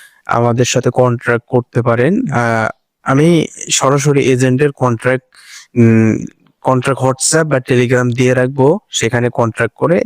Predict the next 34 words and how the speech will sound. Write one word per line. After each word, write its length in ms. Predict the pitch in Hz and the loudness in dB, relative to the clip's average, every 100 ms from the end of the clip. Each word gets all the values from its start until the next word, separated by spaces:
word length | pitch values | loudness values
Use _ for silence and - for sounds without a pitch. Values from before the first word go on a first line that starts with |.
| 208 | -4
তাদের 220 | 120 117 | -4 -2
সাথে 200 | - 127 123 | -2 -2 0
কথা 280 | 120 123 | 0 0
বলে 260 | 117 127 185 - - - - | 0 0 -2 -6 -20 -20 -8
সমাধান 480 | - 135 127 123 120 | -2 0 2 0 0
করে 220 | 113 113 | 0 0
নিতে 240 | 110 - | -2 -2
পারেন। 400 | 113 110 - 170 - | -2 -2 -4 -10 -2
কখন 360 | - 139 165 165 | 0 2 2 2
কে 160 | 151 | 0
থাকে 220 | 151 151 | 0 0
সেটা 240 | 185 123 123 | 0 -2 -2
বলা 240 | 120 117 | 0 0
যায় 160 | 110 127 | 0 -2
না, 80 | 160 | 0
তবে 240 | 120 113 | 0 -2
তারা 220 | 123 113 | 0 -2
আপনাদের 320 | 110 117 113 | -2 -2 -2
সমস্যাটি 480 | 127 127 120 120 117 | -2 0 0 0 -2
সমাধান 480 | 120 120 117 113 113 | -2 0 2 2 -2
করে 260 | - 110 95 | -2 -4 -2
দেবে। 300 | - - 127 - _ _ _ - - - - - | -6 -8 -12 -16 _ _ _ -8 -4 -4 -6 -2
পাশাপাশি 520 | 131 143 143 147 - | 0 2 0 0 -2
আপনাদের 400 | - 127 117 120 | -2 -2 0 -2
একটা 480 | 113 - 135 135 135 - _ _ - - - | -2 0 0 2 -2 -8 _ _ -12 -12 -2
বোনাস 400 | 131 127 131 - | 2 2 2 -2
টিপ 120 | 139 | -2
বলে 300 | 135 127 117 | 0 2 2
দেই। 280 | 113 110 196 - - | 0 0 -2 -6 -4
তো 100 | 117 | -4
আপনাদের 460 | - 127 147 156 160 - - - - _ _ _ _ _ _ - 135 | 0 0 2 0 -4 -16 -20 -20 -20 _ _ _ _ _ _ 0 2
যদি 300 | 127 135 131 | 4 4 2
এগুলো 260 | 117 131 | 2 0
সাইডে 480 | 127 135 135 139 | 2 0 2 2